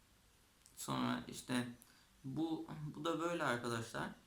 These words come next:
Sonra ikinci sitemize geçiyoruz. Pardon, ne ikinci sitesi?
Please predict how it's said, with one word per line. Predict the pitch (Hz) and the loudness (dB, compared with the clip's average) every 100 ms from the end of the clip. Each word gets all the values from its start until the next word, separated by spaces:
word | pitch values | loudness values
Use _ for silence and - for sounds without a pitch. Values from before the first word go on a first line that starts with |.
| - - | -20 -8
Sonra | - 160 | -2 0
ikinci | 165 - 139 160 160 | 0 -2 0 0 0
sitemize | - 160 151 151 | -2 0 2 2
geçiyoruz. | 151 117 110 107 113 - - - - - - - | 2 0 0 -2 -2 -6 -12 -20 -20 -20 -20 -2
Pardon, | 123 120 107 | 2 2 4
ne | 123 | 4
ikinci | 139 120 110 | 4 2 0
sitesi? | - 107 107 104 | 0 -4 -4 -6